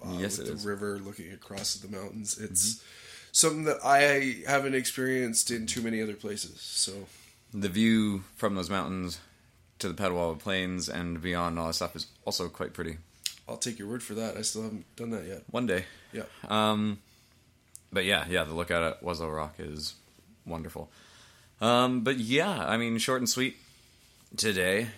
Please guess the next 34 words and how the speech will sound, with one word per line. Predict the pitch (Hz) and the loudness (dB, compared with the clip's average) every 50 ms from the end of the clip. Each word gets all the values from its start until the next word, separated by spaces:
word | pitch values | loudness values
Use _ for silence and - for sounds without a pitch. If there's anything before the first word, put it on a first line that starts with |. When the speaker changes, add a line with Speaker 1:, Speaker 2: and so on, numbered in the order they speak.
| - - - - - | -16 -18 -18 -8 -2
Speaker 2:
Um, | - 95 92 90 90 90 90 90 90 90 90 90 90 87 87 90 - - | 0 2 4 4 4 4 2 2 0 -2 -2 -2 -4 -6 -8 -10 -12 -6
now | 92 92 95 95 95 | -2 2 2 2 2
we | 92 92 90 90 90 90 90 - - - - - - - - | 2 0 0 -2 -2 -4 -8 -14 -20 -20 -20 -20 -20 -20 -6
throw | - 101 95 95 92 92 | 0 2 4 6 6 6
it | 92 - - - - _ _ _ _ _ _ _ _ _ _ - - | 4 2 -4 -12 -20 _ _ _ _ _ _ _ _ _ _ -14 -8
to | - 98 | -4 -2
you, | 92 90 92 95 95 95 95 95 - - - | 0 0 0 0 0 -2 -4 -8 -12 -10 -6
audience, | 71 87 90 92 92 92 90 - - | -4 -2 -2 -2 -2 -2 -2 -2 -2
all | - 82 87 85 87 87 85 82 87 - _ - | -2 0 0 0 0 -2 -4 -8 -12 -16 _ -10
whatever, | 92 90 90 87 90 85 87 87 | -6 -4 -2 -2 -2 -2 -2 -4
ten | - 101 95 90 | -4 -4 -4 -2
listeners | 90 90 - - 95 92 92 95 | -2 -4 -4 -4 -4 -6 -4 -4
or | 98 | -2
whatever | 95 95 92 95 | -2 -2 -2 -2
it | 98 | -2
is. | 98 98 - - - - - | -2 -4 -6 -10 -12 -2 0
Speaker 1:
Out | 151 143 135 | 2 2 2
into | 139 135 131 | 0 -2 -2
the | 120 123 | 2 4
Speaker 2:
Um, | 110 110 107 107 107 | 4 6 4 4 2
Speaker 1:
ether. | - - - - - - - - - - - - | 0 -2 -6 -10 -18 -20 -20 -20 -20 -18 -10 -6
Speaker 2:
out | - 104 | -4 -2
into | 113 110 110 107 | 0 0 0 0
the | 101 101 | 0 0
ether. | 92 92 101 - - 92 87 85 87 87 95 | 0 0 0 0 0 0 0 0 -4 -4 0
Not | 98 101 98 98 - | 2 2 2 4 4
that | - 104 90 | 2 2 2
we're | 90 | 0
taking | 87 - 98 92 87 95 90 | 0 2 0 0 2 0 -2
ether, | 87 90 90 - 95 90 87 | -2 -2 -2 0 0 0 0
I'm | 85 82 | 0 -2
just | 80 - | -2 -2
saying. | - 90 85 82 82 82 - - - - - - - - - | -2 -2 -2 -4 -4 -8 -12 -18 -20 -18 -16 -16 -12 -2 4
Um, | - 104 - 208 202 202 202 - 202 202 - | 8 8 10 10 8 6 4 4 0 -2 -4